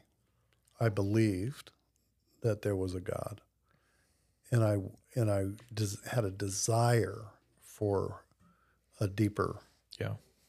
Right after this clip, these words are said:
Speaker 1: meaningful, um, and I felt like I was connected
Speaker 2: Hmm.
Speaker 1: to God.
Speaker 2: Yeah.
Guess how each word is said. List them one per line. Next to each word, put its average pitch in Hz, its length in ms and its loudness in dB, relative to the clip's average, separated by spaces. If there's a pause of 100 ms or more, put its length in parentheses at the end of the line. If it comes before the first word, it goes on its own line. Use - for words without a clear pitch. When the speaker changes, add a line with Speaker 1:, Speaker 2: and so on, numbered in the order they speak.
(200)
Speaker 1:
meaningful, 113 1120 6 (880)
um, 53 460 -4 (260)
and 131 160 8
I 107 120 6
felt 151 400 2
like 104 320 0 (540)
I 113 180 4
was 98 280 -2
connected 107 960 -4 (200)
Speaker 2:
Hmm. 107 180 -2 (200)
Speaker 1:
to 113 140 -2
God. 98 420 -2 (140)
Speaker 2:
Yeah. 104 140 -2